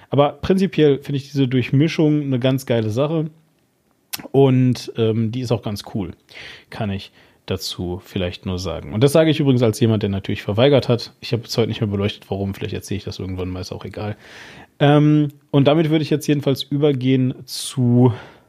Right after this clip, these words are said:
Hauptmann Komma. Was ist denn deine Meinung?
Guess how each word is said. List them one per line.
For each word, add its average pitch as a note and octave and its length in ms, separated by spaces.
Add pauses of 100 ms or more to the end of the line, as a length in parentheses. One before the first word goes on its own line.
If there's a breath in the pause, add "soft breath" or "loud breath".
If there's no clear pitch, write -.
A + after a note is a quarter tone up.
(140 loud breath)
Hauptmann A#2 640
Komma. A#2+ 360 (760 loud breath)
Was - 160
ist - 100
denn B2 80
deine A#2 180
Meinung? F#2 300